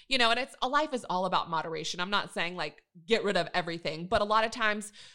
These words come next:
less is more. And making sure that we just have a clear idea of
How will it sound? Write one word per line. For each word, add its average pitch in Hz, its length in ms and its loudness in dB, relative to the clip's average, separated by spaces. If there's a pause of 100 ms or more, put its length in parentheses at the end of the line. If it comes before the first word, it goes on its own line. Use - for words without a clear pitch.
less 294 320 -2
is 240 220 -4
more. 190 500 -2 (300)
And 233 160 2
making 247 300 -4
sure 240 260 2
that 226 160 0
we 220 100 -2
just 226 180 -2
have 214 200 2
a 202 80 0
clear 226 680 -4
idea 185 800 2
of 175 400 2